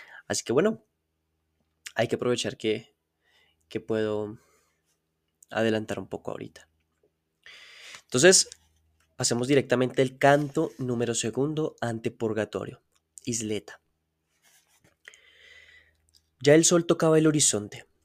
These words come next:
cuyo círculo meridiano cubre a Jerusalén en sus ma-, en su más elevado punto, y la noche, envolviendo el hemisferio opuesto,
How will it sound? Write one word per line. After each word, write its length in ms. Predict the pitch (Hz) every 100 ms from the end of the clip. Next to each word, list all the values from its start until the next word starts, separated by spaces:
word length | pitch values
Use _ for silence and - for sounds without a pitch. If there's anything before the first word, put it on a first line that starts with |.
| _ _
cuyo 240 | - 127 123
círculo 420 | - 123 139 139
meridiano 680 | 139 135 123 117 113 131 135
cubre 300 | 123 120 113
a 60 |
Jerusalén 760 | 117 113 113 113 110 135 - -
en 80 | 123
sus 180 | 117 117
ma-, 220 | 117 127
en 120 | 127
su 120 | 117 123
más 220 | 139 135
elevado 400 | 147 131 113 -
punto, 380 | 131 120 - _ _ _ _ _ -
y 100 | 120
la 100 | 110
noche, 360 | 110 104 - - - _ _ _ -
envolviendo 680 | 117 110 110 113 123 135 143
el 100 | 147
hemisferio 840 | 143 123 - - - 113 123 123
opuesto, 680 | 123 131 131 135 - 151